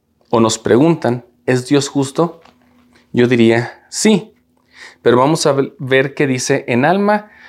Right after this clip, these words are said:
cuarenta y dos, el capi-, el versículo trece y el versículo veinticinco. Hablando del plan de salvación, ah, Alma está diciendo, "Por tanto, según la justicia, el plan de redención no podía realizarse, sino de acuerdo con las condiciones del arrepentimiento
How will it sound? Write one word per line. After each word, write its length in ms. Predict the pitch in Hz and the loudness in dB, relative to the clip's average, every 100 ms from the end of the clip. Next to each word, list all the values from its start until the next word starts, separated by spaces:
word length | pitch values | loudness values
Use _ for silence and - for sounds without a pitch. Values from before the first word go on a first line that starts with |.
| _ - | _ -6
cuarenta 480 | 131 123 117 - 113 | -2 0 -2 0 2
y 40 | |
dos, 360 | 127 165 - - - _ | 4 2 0 -10 -18 _
el 380 | 120 120 117 117 - _ _ | 0 2 2 -2 -16 _ _
capi-, 360 | 120 - 147 147 | -4 -2 -6 -2
el 180 | 127 120 | -2 0
versículo 480 | 123 - 151 165 165 | 0 -2 -2 0 2
trece 480 | 139 131 180 180 _ _ - _ | 2 2 -2 -4 _ _ -20 _
y 120 | 127 | 0
el 60 | 117 | 2
versículo 400 | 110 - - 113 | 0 -2 0 2
veinticinco. 600 | 117 117 127 - 208 - _ _ _ _ _ _ - - | 2 0 -2 -4 -4 -12 _ _ _ _ _ _ -14 -2
Hablando 340 | 113 139 160 | 0 2 2
del 180 | 147 135 | 0 2
plan 200 | 147 151 | 0 2
de 80 | 151 | 0
salvación, 720 | 147 135 127 - 131 175 175 _ _ _ _ _ - | 0 0 0 0 0 -2 -6 _ _ _ _ _ -6
ah, 340 | 123 123 123 - | -4 -2 -2 -2
Alma 220 | 139 143 | 0 -2
está 220 | 139 143 | 0 0
diciendo, 500 | 139 - 139 131 127 | 0 -2 0 0 -2
"Por 160 | 127 - | -4 -2
tanto, 360 | 208 220 226 | -2 0 -2
según 340 | 220 165 165 175 | 0 2 4 2
la 100 | 170 | 0
justicia, 540 | 143 - 165 151 170 | -6 -6 -8 0 0
el 100 | 156 | 2
plan 240 | 143 147 | 0 -2
de 80 | 151 | 0
redención 600 | 151 127 117 117 127 139 | 0 0 -2 -2 -2 0
no 160 | 139 143 | -2 -2
podía 300 | 143 131 131 | -2 0 0
realizarse, 760 | 147 151 156 120 113 131 139 _ _ - - - - | 0 0 0 -2 -2 -4 -8 _ _ -20 -20 -20 -14
sino 260 | - 139 135 | -2 2 4
de 80 | 135 | 2
acuerdo 360 | 135 160 185 | 2 0 2
con 140 | 180 156 | 0 0
las 140 | 143 | 0
condiciones 520 | 143 131 127 147 147 | -4 -4 -4 -6 -4
del 120 | 143 | -4
arrepentimiento 840 | 127 123 - 120 127 160 202 - - | -4 -4 -6 -6 -2 0 0 -4 -12